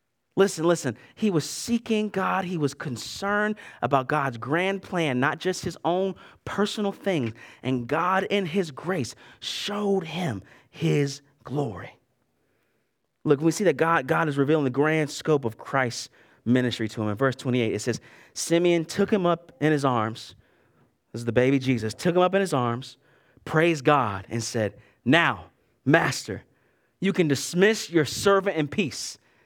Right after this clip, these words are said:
as you have promised. For my eyes have seen your salvation.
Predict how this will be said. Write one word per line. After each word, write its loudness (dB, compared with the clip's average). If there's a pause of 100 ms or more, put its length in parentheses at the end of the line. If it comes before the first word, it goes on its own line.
as -2
you 4
have 2
promised. -2 (460)
For 2
my 6
eyes 4
have 0
seen 2
your 4
salvation. 0